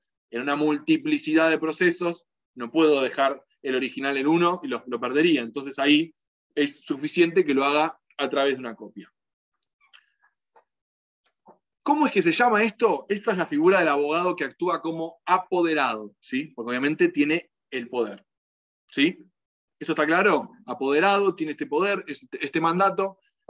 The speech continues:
El abogado que actúa con poder en representación de su cliente es el abogado que se denomina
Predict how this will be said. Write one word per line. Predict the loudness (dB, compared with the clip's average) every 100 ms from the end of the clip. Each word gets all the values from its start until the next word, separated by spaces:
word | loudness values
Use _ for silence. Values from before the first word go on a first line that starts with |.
| 2
El | 4
abogado | 6 6 6 4
que | 0
actúa | -2 0 2 2 -2 _ -2
con | -2 0
poder | -2 0 0
en | -2
representación | -6 -6 -6 -4 -4 -4 -8 _ -6
de | -6
su | -4
cliente | -6 -2 -2 0 0 -2 _
es | 0 0 _
el | -4 0
abogado | 0 0 0 -2
que |
se | -6 -4
denomina | -4 -4 -4 -4 -6